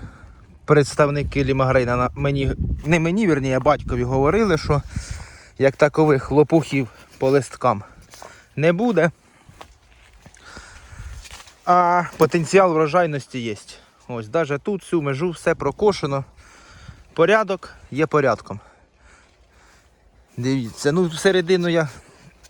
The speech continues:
блін, не залізеш, ну ж тут такі хащі, що. А з краю не повірите. Все, далі лізти не буду. Ось, дивіться,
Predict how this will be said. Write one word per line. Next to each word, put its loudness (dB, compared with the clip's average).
блін, -6
не -2
залізеш, -2
ну -4
ж -12
тут -6
такі -2
хащі, 0
що. -6
А 2
з -6
краю 2
не -2
повірите. -4
Все, -4
далі 0
лізти 0
не 0
буду. 0
Ось, -8
дивіться, -10